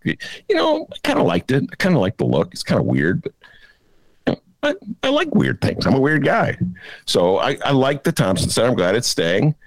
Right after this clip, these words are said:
I like the fact that Google decided they wanna invest in Chicago like that. You know, it's so interesting. Here comes some bad news. We're about to fork over untold, I don't know, probably billions before it's all over,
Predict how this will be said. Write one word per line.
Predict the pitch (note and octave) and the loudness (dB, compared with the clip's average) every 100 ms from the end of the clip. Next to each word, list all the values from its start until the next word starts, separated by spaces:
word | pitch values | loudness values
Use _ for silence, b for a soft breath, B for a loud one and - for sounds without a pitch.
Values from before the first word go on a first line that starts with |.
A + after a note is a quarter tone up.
| B B | B B
I | F#2 | 0
like | A2+ B2+ | 0 0
the | C#3+ | -2
fact | - B2 C#3+ - | 0 0 0 0
that | G#2 | -2
Google | F#2 G#2 A2+ C#3 C#3 | 2 2 4 2 2
decided | C3 A#2 A#2 A#2 C3 C#3 | 0 0 0 2 2 2
they | F#2+ | 2
wanna | F#2 G2+ F#2 | 2 2 2
invest | F2 D2+ F2 - | 2 2 -2 0
in | A2+ | -2
Chicago | B2 D3 A2 F#2 F#2 B3+ | 0 0 0 2 0 0
like | A3+ F2 | -2 -2
that. | - - - - | -4 -4 -4 -2
You | F#2 | -2
know, | - D3+ B | -2 -4 B
it's | - - | -2 2
so | D#3 B2 | 2 2
interesting. | C3+ F#3 C#3 - E2+ | 2 0 -2 0 0
Here | D#2+ - | 0 -2
comes | D2+ A1+ | -2 -2
some | - | -2
bad | - B1 - | -2 -4 -2
news. | G1+ A1 - B B | -2 -2 -4 B B
We're | G#2 | 0
about | - G#2+ - | 2 -2 -2
to | |
fork | - - A2+ A2+ | -4 0 0 2
over | A#2 G#2 C2 - _ - | 2 2 -2 -6 _ -4
untold, | A2+ B2 B2 D3 A3+ D3 D2 A#2 - _ _ _ - | 0 2 2 2 2 2 -2 -4 -12 _ _ _ -4
I | F2 | 0
don't | F#2+ | 0
know, | A#1+ | 0
probably | - A#2 G2+ D2+ | -2 0 0 -2
billions | - D#2+ F#2 G2 C2+ C2+ | -2 0 0 0 0 0
before | E2+ F#2 D#2+ | 0 2 2
it's | D#2+ | 2
all | D#2+ D#2+ | 2 2
over, | G2+ E2 D2+ | 2 2 -2